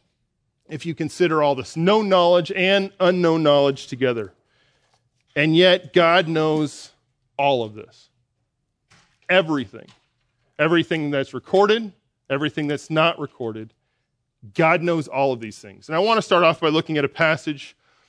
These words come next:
Psalm one forty-seven, verses four and five. We're gonna go to a lot of places,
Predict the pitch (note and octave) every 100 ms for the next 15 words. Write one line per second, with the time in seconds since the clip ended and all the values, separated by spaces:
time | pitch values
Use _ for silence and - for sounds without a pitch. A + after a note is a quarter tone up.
0 | _ _ _ - - F3+ F3+ E3 E3+ F3+
1 | F#3 F#3 F#3 E3+ C#3 C3+ C#3 - _ _
2 | _ _ _ _ _ _ _ B2+ D3+ -
3 | C3 - D3+ C#3 C3+ - A#2+ G#2 F#2+ -
4 | _ _ _ _ _ F#3 A#3+ B3+ A3 G3
5 | F3+ E3 D#3+ - D#3+ D3+ D#3+ D3 C#3+ -